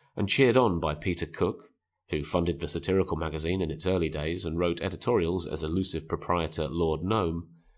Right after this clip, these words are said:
Nee exemplified the Eye's eccentric, idiosyncratic view of British sport. Neasden F C was probably founded in nineteen sixty-five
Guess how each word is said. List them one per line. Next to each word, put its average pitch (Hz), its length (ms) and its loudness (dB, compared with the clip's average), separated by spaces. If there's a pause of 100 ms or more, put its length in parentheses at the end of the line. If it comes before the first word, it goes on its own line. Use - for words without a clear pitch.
(360)
Nee 131 340 4
exemplified 101 800 0
the 80 120 -2
Eye's 82 260 0
eccentric, - 640 -2 (340)
idiosyncratic 120 920 0
view 101 320 0
of 82 140 -8
British 73 340 -4
sport. 80 360 -2 (1900)
Neasden 98 380 6
F 87 140 2
C 101 260 2
was 85 200 -2
probably 95 500 0
founded 80 420 0
in 101 100 4
nineteen 82 380 -2
sixty-five 85 800 0